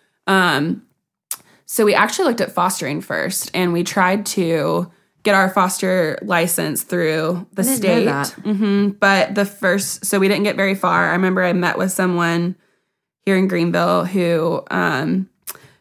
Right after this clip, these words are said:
Speaker 1: she just is awesome in the foster care community. She's just kind of, like, the head honcho. A lot of people, like, are connected to her. And, um,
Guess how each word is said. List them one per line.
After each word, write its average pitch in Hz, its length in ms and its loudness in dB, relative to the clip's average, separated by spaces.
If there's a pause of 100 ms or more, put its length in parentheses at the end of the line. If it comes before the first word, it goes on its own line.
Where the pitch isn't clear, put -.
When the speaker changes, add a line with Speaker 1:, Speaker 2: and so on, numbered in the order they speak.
Speaker 1:
she 185 500 0 (160)
just - 360 -6
is - 140 -2
awesome 160 300 0
in 156 60 0
the 170 80 -2
foster 170 280 -2
care 180 80 -4
community. 156 300 -4
She's 175 220 -4
just 175 180 -8
kind 165 140 -4
of, 156 60 -4
like, 196 160 -4
the 190 60 -4
head 175 160 -2
honcho. 160 400 -4
A 156 40 -4
lot 156 180 -2
of 170 40 -4
people, 147 360 -6
like, 107 260 -2
are 185 120 -2
connected 180 420 -6
to 165 80 -6
her. 165 500 -4
And, 180 460 -2 (680)
um, 170 640 0